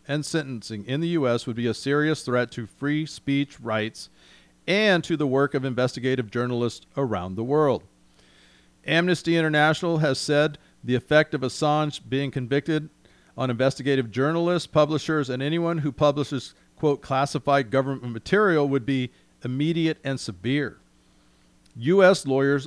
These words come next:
argue that the charges against Assange could be challenged under the U S First Amendment law, which protects the right to freedom of speech and expression.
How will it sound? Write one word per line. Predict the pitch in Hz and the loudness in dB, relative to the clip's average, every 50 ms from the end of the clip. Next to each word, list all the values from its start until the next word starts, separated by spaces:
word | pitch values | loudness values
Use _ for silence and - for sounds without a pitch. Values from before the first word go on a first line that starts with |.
| - | -4
argue | 127 131 147 156 139 104 104 98 101 120 127 - _ _ _ _ _ _ _ _ _ _ _ _ _ _ | -2 0 2 0 0 -2 -6 -8 -8 -10 -10 -12 _ _ _ _ _ _ _ _ _ _ _ _ _ _
that | - 127 123 127 | -2 -2 -2 -2
the | 127 | -4
charges | 110 - 170 156 156 165 156 170 156 - | -2 2 4 6 6 6 4 2 -2 -2
against | 175 151 160 160 - | -2 -2 -2 -2 -2
Assange | 185 151 - - 139 127 127 127 123 120 - | -4 -6 -2 0 0 0 0 0 -2 -4 -6
could | - 131 110 | -4 -4 -4
be | 113 110 | -4 -6
challenged | - - - 156 160 175 175 151 131 120 117 - | -6 -2 0 0 2 2 2 0 -2 -4 -6 -6
under | 123 131 131 127 | -6 -6 -4 -4
the | 113 123 | -4 -2
U | 127 135 135 | 0 2 2
S | 131 123 - | 2 0 0
First | - 135 123 - - | -2 -6 -6 -4 -4
Amendment | 113 123 156 190 175 131 120 | -4 -2 -2 -2 -2 -2 -2
law, | 117 117 113 113 113 113 110 _ _ _ _ _ _ _ _ - | 0 2 4 4 2 0 -2 _ _ _ _ _ _ _ _ -8
which | 117 127 - - | -6 -6 -6 -6
protects | - 147 - - 160 165 160 - - - | -8 -8 -4 0 2 2 2 2 0 -4
the | 156 151 | -6 -4
right | 123 123 123 120 123 117 - | -2 0 0 0 0 -2 -6
to | - 113 101 | -10 -14 -14
freedom | - - - 151 151 156 151 151 147 147 | -12 -6 -4 -2 -2 0 0 -2 -2 -4
of | 147 - | -4 -6
speech | - - 123 120 117 117 113 - - - - _ _ _ _ _ _ _ | -8 -8 -6 -4 -4 -6 -6 -10 -16 -18 -20 _ _ _ _ _ _ _
and | 123 127 127 127 127 123 117 - - | -6 -4 -4 -2 -2 -4 -6 -8 -14
expression. | 110 - - - - _ - 113 120 123 117 - - 101 90 | -18 -18 -18 -20 -20 _ -8 -4 -4 -4 -4 -6 -10 -16 -18